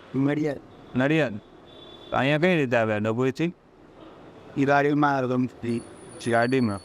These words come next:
Speaker 2: તો કેમ ત્યાંથી અહીંયા આવી આવ્યા?
Speaker 1: બહુ તો નિર્ણય ખાઈ આવતો.
Speaker 2: ડભોઈ જવું છે? ડભોઈ જવું છે પાછું?
Speaker 1: બિહાર, એના બહુ રફ થઈ ચડી ગઈ છે.
Speaker 2: નહીં જવું. કેમ?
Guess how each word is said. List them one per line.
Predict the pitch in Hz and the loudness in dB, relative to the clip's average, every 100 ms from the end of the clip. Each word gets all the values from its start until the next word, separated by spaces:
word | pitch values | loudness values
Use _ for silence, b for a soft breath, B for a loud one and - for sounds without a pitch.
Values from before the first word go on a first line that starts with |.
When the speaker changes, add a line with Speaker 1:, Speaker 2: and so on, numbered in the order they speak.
| - - - | -14 -12 -6
Speaker 2:
તો | 123 | 0
કેમ | 165 165 | 2 2
ત્યાંથી | 147 143 143 | 2 2 2
અહીંયા | 139 135 | 2 2
આવી | 127 127 | 2 0
આવ્યા? | 127 127 131 - - 151 | 0 -2 -4 -16 -14 -6
Speaker 1:
બહુ | 170 | -2
તો | 170 | 0
નિર્ણય | 156 156 160 156 | 0 0 -2 -2
ખાઈ | 151 151 170 | -2 -2 -2
આવતો. | 170 151 127 143 - - - - - - - - - - - - - - | -2 -4 -4 -4 -6 -18 -20 -20 -20 -20 -20 -20 -20 -20 -20 -20 -20 -2
Speaker 2:
ડભોઈ | 120 120 131 | 0 2 2
જવું | 135 147 | 2 0
છે? | 120 101 90 - - - - - - 143 - - | -2 -4 -8 -18 -20 -20 -20 -20 -16 -16 -16 -4
ડભોઈ | 117 123 135 | -2 0 0
જવું | 131 147 151 | 2 0 2
છે | 147 | 2
પાછું? | 135 117 101 - - - - | 2 0 -4 -6 -16 -12 -4
Speaker 1:
બિહાર, | 123 131 120 160 165 - - - - - 156 | 0 0 0 -2 -2 -8 -18 -18 -20 -8 -2
એના | 151 | 0
બહુ | 151 147 135 | 2 2 2
રફ | 127 | 2
થઈ | - 127 | 0 -2
ચડી | - 139 | 0 0
ગઈ | 131 131 | 0 -2
છે. | - - - - - - | -4 -12 -18 -20 -20 -6
Speaker 2:
નહીં | 127 143 | -2 2
જવું. | 147 139 98 - - - - | 2 2 0 -8 -18 -20 -2
કેમ? | 143 170 | 0 0